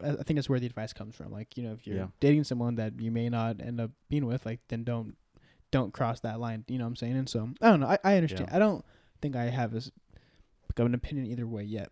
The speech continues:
Speaker 1: but I understand re-, reasons to like or, or even dislike that advice.
Speaker 2: Mm-hmm.
Speaker 1: Like, I
Speaker 2: No,
Speaker 1: get it.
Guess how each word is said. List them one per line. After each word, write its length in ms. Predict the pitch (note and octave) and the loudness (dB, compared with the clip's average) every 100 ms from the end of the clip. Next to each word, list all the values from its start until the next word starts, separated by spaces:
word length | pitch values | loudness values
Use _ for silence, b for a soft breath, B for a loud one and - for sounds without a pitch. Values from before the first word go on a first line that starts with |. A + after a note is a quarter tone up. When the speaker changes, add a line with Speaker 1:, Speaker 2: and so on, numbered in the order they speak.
| - | -12
Speaker 1:
but 220 | D#3 B2+ | -6 -4
I 100 | A#2+ | -4
understand 760 | - C#3 C3+ - B2 A#2 A#2 - _ _ _ _ - | -2 -2 -2 -2 -2 -2 -6 -10 _ _ _ _ -4
re-, 120 | C#3 - | -4 -4
reasons 420 | E3 D3 C#3 C#3 - | 0 2 2 -2 -2
to 100 | C3 | -4
like 340 | B2 C3 - | -2 -2 -2
or, 160 | C3 B2 - | -4 -4 -2
or 140 | E3 D#3+ | 4 4
even 200 | D3 B2 | 4 -2
dislike 400 | C#3 - - - | -4 -6 -12 -12
that 120 | - | -12
advice. 320 | - - - A#2 | -12 -14 -10 -8
Speaker 2:
Mm-hmm. 220 | G2+ A2 C3 | -6 -6 -8
Speaker 1:
Like, 120 | B2 | -2
I 20 | |
Speaker 2:
No, 140 | B2 C3 | 0 0
Speaker 1:
get 100 | |
it. 60 | - | -2